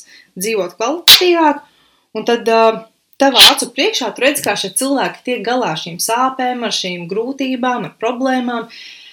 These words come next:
Viņi uzsāk tādu ceļu uz mazliet pilnvērtīgāku dzīvi, man gribētos pat teikt. Un, ā,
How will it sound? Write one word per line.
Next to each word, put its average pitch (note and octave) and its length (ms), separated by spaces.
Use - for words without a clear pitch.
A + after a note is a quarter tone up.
Viņi A3+ 200
uzsāk G#3 420
tādu G3 320
ceļu C#4 480
uz F#3+ 220
mazliet A#3+ 500
pilnvērtīgāku G3+ 1040
dzīvi, G3 380
man F#3 100
gribētos F3+ 560
pat F#3 240
teikt. F3+ 340
Un, A3+ 240
ā, A3 120